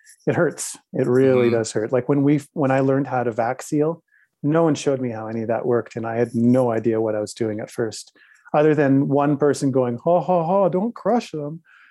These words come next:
Speaker 1: And that's exactly what I did. And <laughs> this is
Speaker 2: <laughs>
Speaker 1: exactly what I did. Um, and, and I had to learn it. And there was no one to, you know, what, this flow wrap machine, I bought this flow wrap machine four years ago in, in China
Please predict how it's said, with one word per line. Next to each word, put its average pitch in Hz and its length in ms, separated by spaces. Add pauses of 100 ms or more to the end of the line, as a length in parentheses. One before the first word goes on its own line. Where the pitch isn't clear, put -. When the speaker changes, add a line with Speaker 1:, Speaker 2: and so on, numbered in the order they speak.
(280)
Speaker 1:
And 180 80
that's 190 140
exactly 151 540
what 110 160
I 101 80
did. 104 300 (120)
And 135 160
<laughs> 147 40
this 185 100
is 294 320
Speaker 2:
<laughs> 220 480
Speaker 1:
exactly 190 600
what 147 200
I 135 80
did. 143 320 (400)
Um, 139 400 (100)
and, 226 300
and 160 100
I 156 60
had 175 140
to 160 40
learn 165 240
it. 135 100
And 131 120
there 139 60
was 139 120
no 135 320
one 143 240
to, 117 300
you 131 100
know, 104 160 (240)
what, 170 300
this 190 180
flow 202 340
wrap 202 280
machine, 110 360
I 123 40
bought 214 260
this - 140
flow 156 160
wrap 147 180
machine 120 300
four 160 260
years 151 240
ago 120 240
in, 110 180 (120)
in 117 200
China 110 440